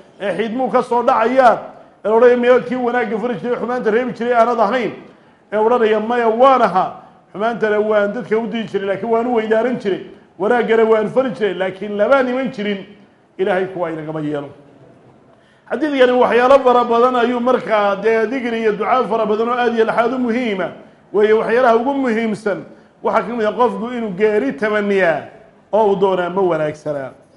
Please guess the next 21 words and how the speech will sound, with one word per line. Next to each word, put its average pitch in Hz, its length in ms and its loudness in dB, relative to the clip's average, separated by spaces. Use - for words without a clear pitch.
Laakiin 220 360 2
hadduu 240 300 2
tamaniyo, 233 340 2
waa 262 80 8
inuu 254 120 2
yidhaha, 220 160 4
"Allahumma 220 280 0
ahyini 226 260 -6
ma 208 140 -2
kaanat 226 320 -4
alxayaatu 214 400 -2
khayran 190 340 -4
lii." 151 140 -10
"Ilaahayow, 247 760 4
i 202 100 4
noole 220 460 4
intay 208 220 -2
noloshu 214 380 -4
khayr 220 180 0
ii 214 120 -4
leedahay." 165 280 -4